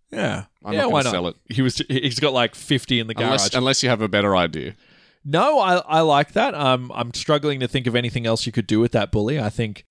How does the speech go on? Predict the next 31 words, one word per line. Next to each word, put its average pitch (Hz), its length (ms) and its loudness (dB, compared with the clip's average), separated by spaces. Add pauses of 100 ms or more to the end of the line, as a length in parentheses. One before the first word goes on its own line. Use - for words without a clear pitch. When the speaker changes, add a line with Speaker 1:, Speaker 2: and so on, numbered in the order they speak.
Speaker 1:
uh, 117 400 4
you 127 80 -4
know, 123 80 -2
you 117 160 0
could 123 140 0
have 120 200 0
the 123 60 -2
Crabbe 123 260 2
and 117 140 -6
Goyle 113 300 4
characters 117 680 0
turn 120 280 -2
on 120 120 -2
him, 131 180 -4
just 110 180 -6
be 110 120 0
like, 101 180 -2
"Why 208 120 2
are - 20 6
you 240 80 0
being 190 160 0
such 156 200 0
a 135 60 0
jerk? 117 320 2
These 117 180 0
guys 127 220 2
are 117 100 2
all 101 100 2
right." 131 300 2 (440)
That's 104 160 -8
possible. 131 580 0